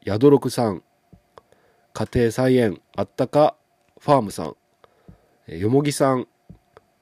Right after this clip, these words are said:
フリーダムチンパンジーズ、佐藤さん、ようこさん、軍曹さん、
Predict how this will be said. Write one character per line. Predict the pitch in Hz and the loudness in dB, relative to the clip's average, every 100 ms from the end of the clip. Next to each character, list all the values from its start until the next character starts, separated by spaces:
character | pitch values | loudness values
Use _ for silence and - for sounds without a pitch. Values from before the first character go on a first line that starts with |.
| _ | _
フ | - | 0
リ | 127 | 2
ー | 123 | 2
ダ | |
ム | 117 113 | 0 -2
チ | 135 | -4
ン | 147 | -2
パ | 180 170 | 0 0
ン | |
ジ | 127 | 0
ー | 110 | -2
ズ、 | 92 87 | -4 -6
佐 | 175 | -2
藤 | 170 127 | 0 0
さ | 98 | -2
ん、 | 82 - _ _ _ _ _ _ _ _ _ _ _ | -10 -14 _ _ _ _ _ _ _ _ _ _ _
よ | 117 131 | 0 0
う | |
こ | 117 | 2
さ | 95 85 | -6 -6
ん、 | 73 - - - _ _ _ _ _ _ _ _ _ _ _ | -10 -14 -20 -20 _ _ _ _ _ _ _ _ _ _ _
軍 | 98 147 170 | 0 2 2
曹 | - 107 | 2 0
さ | - 85 | -2 -10
ん、 | 76 | -12